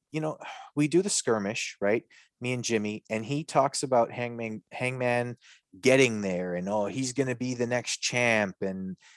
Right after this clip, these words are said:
and, uh, I can tell that Jimmy means it. He really is excited about this guy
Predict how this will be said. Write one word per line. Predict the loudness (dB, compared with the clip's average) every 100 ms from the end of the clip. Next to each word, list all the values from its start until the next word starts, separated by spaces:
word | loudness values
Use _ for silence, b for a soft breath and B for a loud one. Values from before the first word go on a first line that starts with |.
| b -4
and, | -2 0 2
uh, | 2 4
I | 2
can | 2 0 -2
tell | 4 8 8 8
that | 2
Jimmy | 0 -2 0
means | -2 -2 0 0
it. | -2 -6
He | 0
really | 2 6 6 6 6
is | 4 4
excited | 2 2 4 4 2
about | 0 -2 -2
this | -6 -4
guy | -4 -4